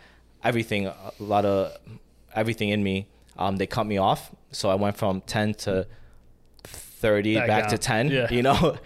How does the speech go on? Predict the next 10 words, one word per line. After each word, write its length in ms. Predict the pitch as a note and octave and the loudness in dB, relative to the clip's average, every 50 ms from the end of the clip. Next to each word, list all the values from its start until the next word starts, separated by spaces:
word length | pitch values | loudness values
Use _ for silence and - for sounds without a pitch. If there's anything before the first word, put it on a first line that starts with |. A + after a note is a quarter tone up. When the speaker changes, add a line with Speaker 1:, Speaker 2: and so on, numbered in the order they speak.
| - - - | -10 -8 -8
Speaker 1:
<laughs> 240 | D#3+ - - - - | -8 -10 -10 -6 -2
Um, 320 | A2 A2+ G#2+ G#2 F#2+ A#2+ - | 2 2 4 2 2 0 -2
and 120 | B2 A#2 | -2 0
that's 200 | A#2 A#2 A#2 - | 2 2 0 0
when 180 | A#2+ B2+ A#2+ A#2+ | 0 -2 0 0
I 160 | A2+ D#2+ G#2+ | 0 0 -2
got 380 | G#2+ G2 A2+ G#2+ G#2+ G#2+ - - - | 0 0 2 2 2 0 -2 -4 -6
involved 440 | G#2+ G#2+ F#2 A2 G#2 G#2 G#2 G2+ G#2+ | -6 -4 0 2 4 4 4 4 2
with 140 | G#2 G2 - | 0 0 0
that, 360 | G#2+ G#2 G2 F#2+ - - - | 0 0 0 0 -2 -8 -20